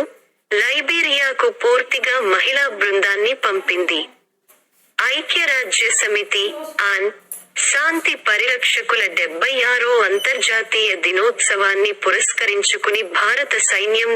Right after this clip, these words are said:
న్యూఢిల్లీలోని జాతీయ యుద్ధ స్మారక చిహ్నం వద్ద పుష్పగుచ్చం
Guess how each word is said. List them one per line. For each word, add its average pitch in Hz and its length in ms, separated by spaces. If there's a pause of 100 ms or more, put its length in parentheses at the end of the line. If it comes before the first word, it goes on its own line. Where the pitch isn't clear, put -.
న్యూఢిల్లీలోని 220 920
జాతీయ 247 600 (120)
యుద్ధ 185 340
స్మారక 220 580
చిహ్నం 202 540
వద్ద 180 280
పుష్పగుచ్చం 220 960